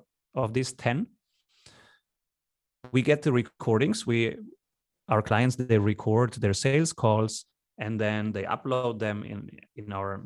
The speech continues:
in our project management space that we have with them. Um, basically, they, they upload it, and we give them exact feedback on their sales technique. "Look, at the beginning, you did this. Look at their body language, how they reacted.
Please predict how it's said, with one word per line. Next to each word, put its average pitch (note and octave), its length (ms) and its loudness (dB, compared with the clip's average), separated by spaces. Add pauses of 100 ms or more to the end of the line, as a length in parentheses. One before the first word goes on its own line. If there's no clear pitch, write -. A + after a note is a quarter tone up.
(140)
in G#2 100 -10
our F#2+ 100 -10
project G2 380 -10
management C#3 360 -4
space G#2 280 -6
that G#2 140 -6
we A2 100 -2
have G2+ 220 -2
with G#2 140 -2
them. G2+ 220 0 (460)
Um, G#2 320 -4
basically, G#2 340 -4
they, G#2 200 -2 (380)
they G#2 100 -4
upload A2+ 360 0
it, A#2 220 -4 (360)
and A2 380 0 (200)
we A#2 140 2
give C3+ 260 0
them C#3+ 200 2
exact C3 440 -4
feedback D#3+ 420 -4
on A2+ 140 -2
their A2+ 120 0
sales A2+ 300 -6
technique. B2+ 400 -6 (180)
"Look, F3+ 340 0 (240)
at C3 80 -2
the C#3+ 60 2
beginning, C#3 460 4
you A#2+ 80 2
did B2 220 -2
this. C3 360 0
Look C3+ 240 -2
at A#2 100 -4
their B2+ 140 0
body A#2+ 240 -4
language, F#2+ 460 -6
how A2 160 -10
they A2+ 100 0
reacted. A2 480 -6